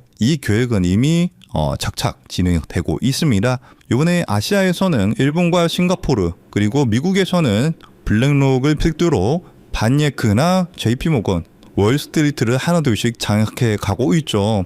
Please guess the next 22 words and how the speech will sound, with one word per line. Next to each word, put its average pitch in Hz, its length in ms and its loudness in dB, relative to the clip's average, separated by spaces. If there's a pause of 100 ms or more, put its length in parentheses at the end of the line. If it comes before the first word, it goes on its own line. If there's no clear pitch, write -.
(340)
그리고 160 240 0
마침내 127 560 0
마지막 87 480 0
퍼즐이었던 139 760 0 (280)
유럽 95 400 0
대륙까지 104 640 -2
손에 101 420 -2
넣기 92 640 -2 (160)
시작했습니다. 107 840 -2 (320)
유럽은 113 880 0 (220)
수많은 190 480 0
국가들이 147 480 0
모여서 110 680 0 (120)
유로화라는 120 1160 0
하나의 107 380 0
화폐를 123 400 -2
쓰지만 107 640 0 (300)
국가 127 300 0
간의 147 200 2
금융 160 320 2
시스템은 117 600 -2
여전히 87 500 0